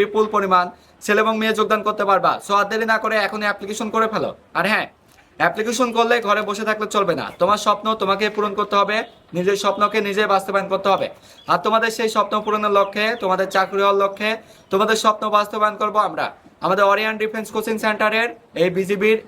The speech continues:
একশো চারতম সিপাহী পদে যে সমস্ত ছেলে এবং মেয়ে অ্যাপ্লিকেশন করছে তাদের ভর্তি চলছে। তাদের স্বপ্ন পূরণের লক্ষ্যে তাদের সকল দিক দিয়ে ফিট করা হবে, তাদের মেডিকেলে ফিট করা হবে, মেন্টালি ফিট করা হবে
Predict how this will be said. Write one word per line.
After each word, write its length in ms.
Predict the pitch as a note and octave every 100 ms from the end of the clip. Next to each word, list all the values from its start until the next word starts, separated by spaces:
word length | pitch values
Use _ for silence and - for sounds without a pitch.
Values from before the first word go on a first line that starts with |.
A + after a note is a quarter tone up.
| -
একশো 160 | - G3
চারতম 320 | G#3 G3 G#3 G3+ G#3
সিপাহী 280 | G3 G3 G3 G3
পদে 220 | F3 F3 F3+ - _ -
যে 80 | F#3 A#3
সমস্ত 240 | A3 A3 A3+
ছেলে 120 | A3+ A3
এবং 100 | A3
মেয়ে 120 | A3
অ্যাপ্লিকেশন 440 | G3+ G3+ G3+ A3 A3 G3+
করছে 220 | G#3+ G#3 A3+ A3+
তাদের 180 | F#3+ G3
ভর্তি 220 | F#3 G3 G3
চলছে। 240 | G3 F#3 F3 - - - -
তাদের 200 | G3 A3+ A#3
স্বপ্ন 180 | A3+ A#3+ A#3
পূরণের 240 | A#3 A3+
লক্ষ্যে 240 | A3 A3+ A#3 A3
তাদের 180 | G3+ G3
সকল 220 | G3+ G#3 A3 G#3+
দিক 80 | G3
দিয়ে 120 | A3 A3
ফিট 120 | G#3+ -
করা 160 | F3 D#3
হবে, 160 | C#3 - - _ -
তাদের 180 | F3+ G3+
মেডিকেলে 360 | G#3 A3 A3+ A3
ফিট 120 | A3 G#3+
করা 140 | G3 G3
হবে, 160 | G3 G3 G#3+ - -
মেন্টালি 320 | E3+ G3 G3+ G#3
ফিট 120 | G3 G3
করা 140 | G3
হবে 180 | G3 G3+